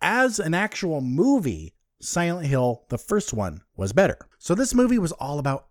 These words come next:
atmosphere, and they captured the atmosphere of Silent Hill perfectly.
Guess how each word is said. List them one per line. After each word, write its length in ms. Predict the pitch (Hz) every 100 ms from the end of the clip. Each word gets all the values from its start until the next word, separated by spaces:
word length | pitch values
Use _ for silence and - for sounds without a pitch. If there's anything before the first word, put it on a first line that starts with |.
| -
atmosphere, 680 | 110 - 110 - 87 73
and 120 | 95
they 80 | 135
captured 800 | 156 - - 180 202 - 220 220
the 180 | 156 156 -
atmosphere 520 | 143 165 - 135 120
of 100 | 113
Silent 420 | 127 131 135 127
Hill 280 | 120 107 104
perfectly. 800 | - - 135 123 127 92 82 73